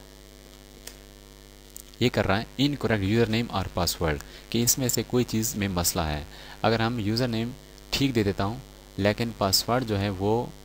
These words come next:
incorrect दे रहा हूँ। अब देखिए इसका password ये है, ये होना चाहिए password। तो अब क्या करेगा ये,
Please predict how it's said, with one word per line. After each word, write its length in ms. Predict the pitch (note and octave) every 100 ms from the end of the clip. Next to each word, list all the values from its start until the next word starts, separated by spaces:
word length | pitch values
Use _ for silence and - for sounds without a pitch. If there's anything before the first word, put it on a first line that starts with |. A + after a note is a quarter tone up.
| - G#2
incorrect 500 | G#2+ - F2+ E2+ -
दे 120 | E2
रहा 100 | D#2
हूँ। 120 | D2 - - - -
अब 80 | G2+
देखिए 200 | F#2+ A#2+
इसका 220 | B2+ A#2
password 400 | A2+ G#2 - A#2+
ये 220 | G2 F#2+ G2+
है, 340 | D#2+ D2+ F2
ये 60 | G2+
होना 220 | E2 D#2+
चाहिए 140 | D#2+ -
password। 380 | D#2 - D#2 C#2+ - - - - -
तो 60 |
अब 540 | G2 G#2 A2 A#2+ B2+ C3 - -
क्या 120 | A#2
करेगा 320 | A#2 G#2+ F#2 F#2
ये, 280 | F2+ A#2